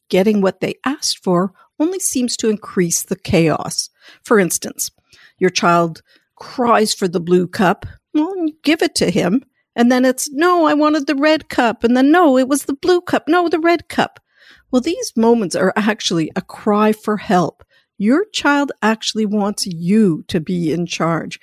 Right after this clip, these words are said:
They want you to make the decision because they can't. Limits also help a toddler feel safe and secure in their world.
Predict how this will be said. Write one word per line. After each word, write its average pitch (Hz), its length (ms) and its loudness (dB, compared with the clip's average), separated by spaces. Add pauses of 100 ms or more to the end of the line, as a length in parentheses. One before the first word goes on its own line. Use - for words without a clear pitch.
(180)
They 175 140 0
want 190 340 -2
you 202 360 -2
to 302 100 -2
make 190 280 -2
the 180 80 -4
decision 185 600 -2 (200)
because - 320 -4
they 254 160 0
can't. 262 540 -2 (420)
Limits 254 540 0 (100)
also 165 420 -2
help 226 280 -2
a 240 40 -2
toddler 202 380 -2
feel 247 240 -4
safe 160 460 0
and 202 100 0
secure 269 540 0
in 180 100 2
their 160 160 2
world. - 460 -4